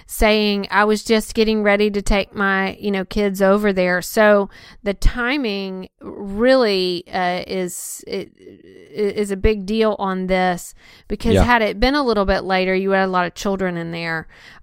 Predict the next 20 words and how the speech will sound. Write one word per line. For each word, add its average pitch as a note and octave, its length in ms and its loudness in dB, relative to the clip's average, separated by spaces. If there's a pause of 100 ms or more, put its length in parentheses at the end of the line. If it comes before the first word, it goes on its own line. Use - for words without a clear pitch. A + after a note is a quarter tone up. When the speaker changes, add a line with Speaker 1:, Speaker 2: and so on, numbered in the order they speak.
Speaker 1:
Um, F3 540 2 (180)
so G3 520 2
no G3+ 260 4
Speaker 2:
Yeah, B3+ 40 6
Speaker 1:
one B3 120 8
Speaker 2:
that A3 80 4
Speaker 1:
was G3 80 2
Speaker 2:
could - 80 0
have G3 80 4
been - 20 2
Speaker 1:
hurt. F#3+ 120 2
Speaker 2:
devastating. F#2+ 460 0 (260)
Speaker 1:
Right. G3+ 460 0
No G#3+ 200 2
one B3+ 200 0
was G#3 200 -4
hurt, F3+ 320 -4
and F#3 120 -8
that, F#3 280 -4
that, F#3 280 0